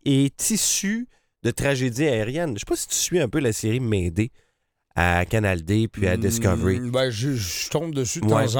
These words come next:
Speaker 2: en temps, ouais.
Speaker 1: Puis on prend, on prend les grandes tragédies
Speaker 2: Ouais.
Speaker 1: aériennes, puis dans le fond, on
Speaker 2: On,
Speaker 1: dit, qu'est-ce que, qu'est-ce,
Speaker 2: on,
Speaker 1: qu'est-ce
Speaker 2: on
Speaker 1: qui est arrivé ?
Speaker 2: enquête,
Speaker 1: On
Speaker 2: là.
Speaker 1: enquête, on
Speaker 2: Ouais.
Speaker 1: explique, puis qu'est-ce qu'on a changé suite à ça ?
Speaker 2: Ouais.
Speaker 1: Puis tu comprends que l'appareil d'aujourd'hui, il est beaucoup issu pour éviter, pour arriver le plus proche possible du risque zéro.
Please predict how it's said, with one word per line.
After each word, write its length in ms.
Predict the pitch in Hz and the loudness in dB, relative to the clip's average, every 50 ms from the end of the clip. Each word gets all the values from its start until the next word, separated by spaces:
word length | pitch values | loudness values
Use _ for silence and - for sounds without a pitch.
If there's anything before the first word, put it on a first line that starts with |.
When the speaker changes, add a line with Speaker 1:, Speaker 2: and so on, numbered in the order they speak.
| 127 | 0
Speaker 2:
en 40 | 117 | 0
temps, 240 | 101 113 135 151 165 | -2 -2 -4 -4 -4
ouais. 120 | 147 131 139 | -6 -6 -2
Speaker 1:
Puis 180 | 127 127 131 | 0 0 2
on 140 | 123 117 117 | 2 0 0
prend, 160 | - - 131 143 - | -2 -2 -4 -4 -2
on 120 | 110 113 | -2 -4
prend 120 | - 139 160 | -2 0 0
les 160 | 170 156 120 | 0 0 0
grandes 240 | 131 143 165 165 - | 0 0 -2 -2 -2
tragédies 400 | 143 139 127 113 123 123 98 120 | -4 -2 -2 0 -2 -2 0 2
Speaker 2:
Ouais. 140 | 131 127 113 | 2 2 2
Speaker 1:
aériennes, 340 | 110 131 131 123 143 156 151 | 4 4 4 4 2 2 -2
puis 180 | - - 120 | -2 -2 0
dans 120 | 117 120 113 | 2 2 0
le 60 | 101 | 2
fond, 120 | - 156 | 0 0
on 60 | 160 151 | 0 0
Speaker 2:
On, 20 | |
Speaker 1:
dit, 180 | 127 120 151 - | -2 -4 -6 -4
qu'est-ce 280 | - - 311 - - | -2 -2 -2 -2 0
que, 80 | - - - - | -4 -4 -4 -2
qu'est-ce, 240 | - 233 220 - - - | -6 -4 -4 -4 -6 -6
Speaker 2:
on, 80 | - | -4
Speaker 1:
qu'est-ce 160 | - 240 214 202 | -2 0 2 2
Speaker 2:
on 60 | 127 | 4
Speaker 1:
qui 40 | 131 | 4
est 80 | 127 127 | 4 4
arrivé ? 200 | 123 113 147 135 | 4 2 0 0
Speaker 2:
enquête, 220 | 120 104 98 85 - - | 0 -2 -4 -8 -4 0
Speaker 1:
On 100 | 117 143 | 2 2
Speaker 2:
là. 160 | 170 190 202 208 | 4 4 2 0
Speaker 1:
enquête, 360 | 180 - 190 190 208 202 196 | 0 2 2 2 2 2 0
on 80 | 180 | 2
Speaker 2:
Ouais. 80 | 156 151 | 2 0
Speaker 1:
explique, 400 | 143 - - - - 185 220 - _ - | 0 -2 -6 -2 0 0 0 0 _ -10
puis 120 | - - | -10 -8
qu'est-ce 280 | - - 247 233 - - | -2 -2 0 0 0 0
qu'on 120 | 190 165 160 | 0 2 2
a 40 | 165 | 0
changé 640 | 156 - - - 208 202 190 180 156 127 131 131 | 0 -2 -2 -2 0 0 0 0 0 -2 -2 -6
suite 360 | 113 - - - 107 104 - - | -4 -2 -4 -2 -2 -2 0 0
à 100 | 92 87 | -2 -2
ça ? 220 | - - 82 71 - - | -2 -6 -8 -8 -10 -10
Speaker 2:
Ouais. 200 | 98 98 101 107 | -10 -8 -8 -8
Speaker 1:
Puis 240 | 117 - - - - | -10 -10 -4 -2 0
tu 40 | - | 2
comprends 380 | 175 165 160 147 170 196 214 | 4 4 2 2 2 -2 0
que 100 | - 170 | 0 2
l'appareil 540 | 156 147 131 117 - 123 120 123 160 170 156 | 2 2 2 2 2 2 2 2 0 0 0
d'aujourd'hui, 580 | 135 127 120 107 117 107 98 98 101 113 147 175 | 0 0 2 2 0 0 0 -4 -6 -6 -6 -6
il 180 | 170 139 120 127 | -6 0 0 0
est 40 | 135 | 0
beaucoup 380 | 113 123 151 - - 214 208 | 2 0 -2 -2 -2 -4 -2
issu 480 | 180 131 - - - - 160 175 190 202 - _ _ _ - | -2 0 0 -2 -2 -2 -2 -2 -4 -4 -8 _ _ _ -2
pour 160 | - 131 127 | -2 0 2
éviter, 460 | 147 156 135 117 120 - - 180 190 | 2 2 2 0 -4 -2 -2 -2 -2
pour 160 | - - 135 | 0 0 2
arriver 260 | 131 135 139 143 165 202 | 2 2 0 0 -4 -4
le 60 | 175 | -4
plus 180 | - - - | -4 -10 -10
proche 280 | - - 196 196 180 - | -4 0 0 0 0 -2
possible 360 | - 135 131 - - 160 143 | 0 0 0 0 0 -2 -2
du 140 | 123 104 110 | 0 -2 0
risque 280 | 98 110 120 - - 104 | 0 -2 -4 -4 -4 -6
zéro. 340 | 92 85 90 87 - 76 - | -4 -4 -6 -6 -6 -8 -10